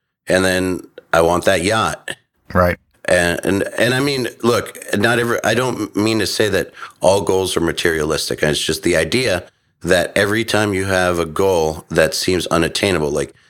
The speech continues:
Speaker 1: "I want that mega yacht," or whatever, but from this guy,
Speaker 2: Right.
Speaker 1: he gets the mega yacht. He's on it. It's cool, but that's it. That's, that's it. My
Speaker 2: Right.
Speaker 1: soul is not fulfilled.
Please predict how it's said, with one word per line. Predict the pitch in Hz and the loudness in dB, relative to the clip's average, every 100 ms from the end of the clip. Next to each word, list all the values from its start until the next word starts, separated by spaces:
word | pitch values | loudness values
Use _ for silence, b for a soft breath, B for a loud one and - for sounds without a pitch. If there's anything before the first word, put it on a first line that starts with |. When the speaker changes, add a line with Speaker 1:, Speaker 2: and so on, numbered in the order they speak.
| b | b
Speaker 1:
"I | - | 0
want | 85 92 101 | 2 2 0
that | 104 98 - | 0 0 0
mega | 90 85 78 | 0 0 -2
yacht," | 73 76 71 - | 0 0 0 -2
or | 76 76 | 0 2
whatever, | 76 76 69 67 | 2 0 -2 -6
but | 76 78 - | 0 0 2
from | 80 | 0
this | 76 71 | 0 0
guy, | - 71 67 - | 0 0 -2 -2
Speaker 2:
Right. | 95 78 | 0 2
Speaker 1:
he | 73 | 2
gets | 85 82 | 0 0
the | - | 0
mega | 85 90 87 80 | 2 2 0 0
yacht. | 78 73 - | 0 -2 -2
He's | 80 71 | -2 0
on | 107 120 | 0 0
it. | 131 - - _ - | -2 -6 -16 _ -4
It's | 76 | -4
cool, | - 123 127 135 135 B B - | -2 -2 -2 -4 -8 B B -2
but | 110 107 - - - | 0 0 -4 -20 0
that's | 101 104 | 2 2
it. | 127 147 - | 0 0 -2
That's, | 92 95 - _ - | 0 0 -4 _ -4
that's | 95 - | -2 0
it. | 110 131 | 0 0
My | 92 95 | 0 2
Speaker 2:
Right. | 90 | 2
Speaker 1:
soul | 104 95 | 0 -2
is | 82 | 0
not | 92 - | -2 0
fulfilled. | 82 - 95 87 - | -4 0 0 0 -4